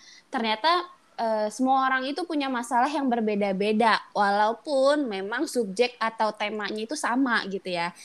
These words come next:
Tapi tetap aja masalahnya pasti beda-beda.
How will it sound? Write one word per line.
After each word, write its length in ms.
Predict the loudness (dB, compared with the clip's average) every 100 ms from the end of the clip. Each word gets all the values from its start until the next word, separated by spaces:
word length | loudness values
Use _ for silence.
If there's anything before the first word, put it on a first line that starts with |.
| -20 -2
Tapi 200 | 0 2
tetap 240 | 2 4
aja 240 | 4 2 2
masalahnya 560 | 0 0 0 0 -2
pasti 240 | -4 -2 0
beda-beda. 640 | 2 0 0 0 -2